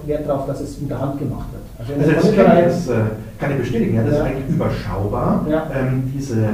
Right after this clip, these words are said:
Speaker 2: Tische sehe ich, ähm, was sehr spannend war,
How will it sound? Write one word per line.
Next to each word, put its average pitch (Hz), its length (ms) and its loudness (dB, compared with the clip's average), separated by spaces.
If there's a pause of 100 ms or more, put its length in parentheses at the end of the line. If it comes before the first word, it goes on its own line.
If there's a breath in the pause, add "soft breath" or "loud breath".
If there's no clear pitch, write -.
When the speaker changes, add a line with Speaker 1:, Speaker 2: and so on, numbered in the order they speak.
(140)
Speaker 2:
Tische 170 260 2
sehe 185 260 2
ich, 202 160 2 (360 loud breath)
ähm, 127 540 0
was 135 240 -4 (120)
sehr 120 160 -2
spannend - 460 -2
war, 175 300 0